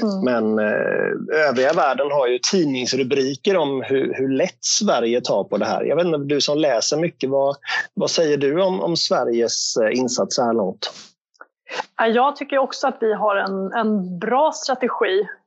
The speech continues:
Speaker 1: Eh, och sen är ju inte jag en epidemiolog. Jag sitter inte i en situation där jag ska väga den ekonomiska utvecklingen mot människors liv och hälsa. Men jag tror och jag hoppas att vi gör rätt avvägning och att den här strategin fungerar.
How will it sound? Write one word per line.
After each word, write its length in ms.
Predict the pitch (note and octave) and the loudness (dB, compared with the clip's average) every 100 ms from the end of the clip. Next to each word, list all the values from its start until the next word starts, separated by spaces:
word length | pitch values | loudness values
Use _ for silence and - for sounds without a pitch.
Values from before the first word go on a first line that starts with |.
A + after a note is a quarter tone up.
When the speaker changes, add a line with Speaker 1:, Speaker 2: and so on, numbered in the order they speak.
| - | -2
Speaker 1:
Eh, 260 | A3+ A3 A3+ | 0 2 0
och 100 | A#3 | 0
sen 520 | B3 B3 C4 B3+ B3+ | 0 2 2 0 0
är 120 | B3+ B3 | 0 2
ju 60 | |
inte 220 | A#3+ A3+ | 0 0
jag 260 | A#3 A3+ G#3+ | 0 2 2
en 100 | G#3 | 0
epidemiolog. 1000 | G3+ - G#3+ G#3+ G#3+ B3+ C#4+ D4 C#4+ A3+ | -4 -2 0 0 0 0 2 2 2 0
Jag 120 | G#3 | 0
sitter 240 | A3 A3+ A3+ | -2 -2 0
inte 140 | G#3+ | 0
i 20 | |
en 40 | G#3+ | -2
situation 440 | A3 - - G#3+ | -2 -4 -2 0
där 80 | G#3+ | 0
jag 80 | G#3 | 0
ska 120 | A3+ | 0
väga 380 | G#3+ G#3+ G#3 A3+ | 2 2 2 0
den 80 | A3+ | -2
ekonomiska 540 | G#3+ A3 G#3 G3+ G#3+ | 0 0 0 0 0
utvecklingen 580 | G#3 A3+ G3 - A3 G#3+ | 0 -2 -4 -2 0 2
mot 160 | G#3 | 0
människors 380 | A3 G#3 G3+ G#3+ | 0 -2 0 0
liv 160 | A3 G3 | 2 2
och 60 | |
hälsa. 560 | F#3 A3+ G#3+ - A3+ A#3+ - _ _ - - - | 2 0 0 0 0 0 -4 _ _ -20 -18 -2
Men 240 | A3+ A3+ | 0 2
jag 340 | A3 A3+ A3+ - | 4 2 2 -4
tror 520 | - B3+ B3 D4+ C#4 | -2 0 2 0 0
och 100 | G3+ | 2
jag 100 | G#3 | 2
hoppas 720 | B3 A#3+ - B3+ C4 - - | 0 -4 -2 0 0 -2 -2
att 140 | A3 A3 | -2 0
vi 140 | A3 | 0
gör 260 | A3 C4+ A#3 | 2 2 2
rätt 240 | A3+ A3+ - - - - | 0 -2 -8 -4 -4 0
avvägning 640 | A#3+ A3 A3 C#4 B3+ G#3 G3+ | 0 2 2 0 0 -4 -2
och 80 | G3+ | -2
att 80 | |
den 100 | G#3 | -2
här 200 | G3+ G#3 | 0 0
strategin 840 | G3 - A#3 A3+ - A3 G3+ G3 G3 | 0 0 -2 -2 -2 2 2 0 -4
fungerar. 760 | - G#3+ A#3 C4+ F#3+ F#3+ G#3 | -2 0 2 2 2 0 -2